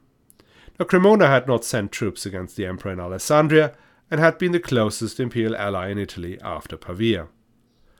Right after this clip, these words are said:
On the other hand, Cremona was still a member of the Lombard League.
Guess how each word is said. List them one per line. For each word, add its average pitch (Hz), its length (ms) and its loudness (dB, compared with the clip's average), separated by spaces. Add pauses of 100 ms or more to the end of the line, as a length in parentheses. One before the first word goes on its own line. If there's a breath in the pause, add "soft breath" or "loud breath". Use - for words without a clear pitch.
(200)
On 98 120 -10
the 98 100 -4
other 92 180 -6
hand, 139 440 0 (440)
Cremona 110 540 2 (160)
was 131 120 -6
still 107 180 -4
a 95 40 -2
member 87 340 -8
of 76 120 -14
the 98 60 -12
Lombard 82 380 -12
League. 104 420 -6